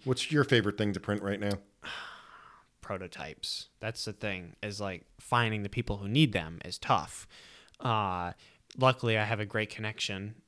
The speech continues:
Speaker 2: in Providence who sends me a lot of work for, for prototyping. Uh, I can't disclose what that is, but
Speaker 1: <laughs>
Speaker 2: he sends me a, a lot of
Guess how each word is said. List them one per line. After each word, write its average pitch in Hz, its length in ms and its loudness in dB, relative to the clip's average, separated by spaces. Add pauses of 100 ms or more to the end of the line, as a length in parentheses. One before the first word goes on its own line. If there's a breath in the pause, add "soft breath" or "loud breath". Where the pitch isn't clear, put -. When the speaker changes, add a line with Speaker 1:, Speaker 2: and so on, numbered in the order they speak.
(100)
Speaker 2:
in 101 220 -6
Providence 107 760 0
who 110 120 -2
sends 113 280 -2
me 104 100 -4
a 101 60 -2
lot 98 180 0
of 117 120 -4
work 208 240 4
for, 98 260 -2
for 98 220 -6
prototyping. 90 800 -6 (500 loud breath)
Uh, 101 240 4
I 98 40 0
can't 117 260 0
disclose 110 380 0
what 104 120 -2
that 110 160 6
is, 143 280 10
but 107 340 6
Speaker 1:
<laughs> 135 220 0
Speaker 2:
he 127 160 10
sends 127 300 8
me 117 120 4
a, 104 180 4
a 110 140 2
lot 113 300 8
of 110 260 0